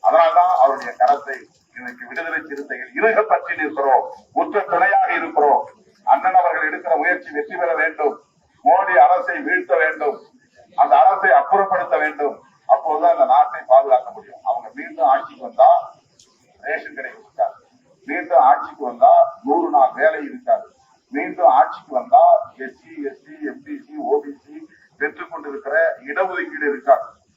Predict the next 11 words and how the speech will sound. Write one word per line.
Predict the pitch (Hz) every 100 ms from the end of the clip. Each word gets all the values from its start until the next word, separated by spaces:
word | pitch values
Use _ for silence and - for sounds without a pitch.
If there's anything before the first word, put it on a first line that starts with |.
| _ _ 196
மீண்டும் | 262 - 160 127
ஆட்சிக்கு | 160 - - -
வந்தால் | 131 123 135 151 156 156 - _ _ _ _ _ -
எலெக்ஷனே | - - - -
நடக்காது. | - 135 - - _ _ _ _ _ _ _ _ _ _ _ _ _ -
அதிபர் | - - 196 170
ஆட்சி | 160 -
முறையை | 143 143 -
கொண்டு | 427 -
வந்துருவார் | 427 - - -
அந்த | -